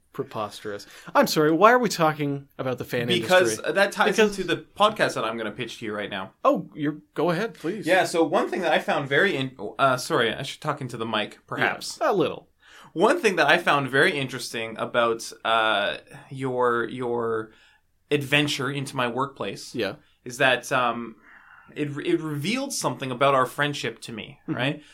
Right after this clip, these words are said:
Speaker 2: So the day before yesterday,
Speaker 1: <laughs> Yeah.
Speaker 2: uh, uh, Krista said to me, "Eric, by the way, Piers Ray, your friend Piers Ray is gonna be here
Speaker 1: <laughs>
Speaker 2: tomorrow." And I was like, "That guy?" And she said, "He se-, he seemed very nice.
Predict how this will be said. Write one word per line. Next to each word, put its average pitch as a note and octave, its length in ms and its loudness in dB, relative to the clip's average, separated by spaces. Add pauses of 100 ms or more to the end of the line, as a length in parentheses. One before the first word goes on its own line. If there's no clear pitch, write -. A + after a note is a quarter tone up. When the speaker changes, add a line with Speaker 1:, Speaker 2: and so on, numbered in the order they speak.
(120)
Speaker 2:
So - 160 -6
the D3+ 80 6
day F3+ 240 4
before E3+ 460 0
yesterday, A2 640 -4
Speaker 1:
<laughs> D3+ 40 -8
Yeah. B2+ 300 -2 (100)
Speaker 2:
uh, A#2 480 8 (360)
uh, A#2 340 -2
Krista A#2+ 760 0
said B2 220 -2
to A#2 60 -6
me, A2 200 -6
"Eric, C#3+ 360 -2 (140)
by A#2 160 0
the A#2 80 -2
way, A#2 400 -4 (140)
Piers E3+ 400 -2
Ray, D3+ 280 0
your C#3+ 200 -2
friend D#3 360 -2
Piers E3+ 260 -4
Ray F3+ 140 2
is - 120 0
gonna C#3+ 200 -4
be A3 160 -4
here - 140 -4
Speaker 1:
<laughs> - 120 -8
Speaker 2:
tomorrow." A2 400 -2 (440)
And B2+ 140 -4
I B2 60 4
was A#2+ 160 0
like, A2 320 -4
"That F3+ 320 -10
guy?" G#2+ 480 -8 (580)
And A#2+ 140 -14
she B2+ 140 -10
said, B2 220 -6
"He B2+ 100 -10
se-, - 240 -10
he D#3 200 -10
seemed C#4+ 320 -4
very F#3+ 460 2
nice. A#2 520 -4